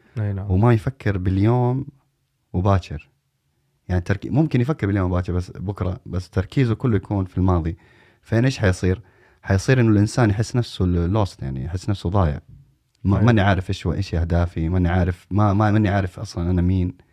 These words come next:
Speaker 2: فهمت كيف؟ فهي هذه زي ما قلت لك، آه، نفس الكلام اللي قلته، هو موضوع الوجود أو موضوع الأسئلة ال-، آه، الوجودية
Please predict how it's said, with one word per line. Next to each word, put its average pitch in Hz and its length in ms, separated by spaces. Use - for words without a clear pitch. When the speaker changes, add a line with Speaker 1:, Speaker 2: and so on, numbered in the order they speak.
Speaker 2:
فهمت 90 260
كيف؟ 113 200
فهي 127 300
هذه 131 200
زي 104 160
ما 101 80
قلت - 200
لك، 95 320
آه، 92 140
نفس 107 300
الكلام 104 280
اللي 90 120
قلته، 104 180
هو 98 120
موضوع 92 300
الوجود 87 640
أو 85 160
موضوع 85 460
الأسئلة 80 380
ال-، 98 420
آه، - 680
الوجودية 90 760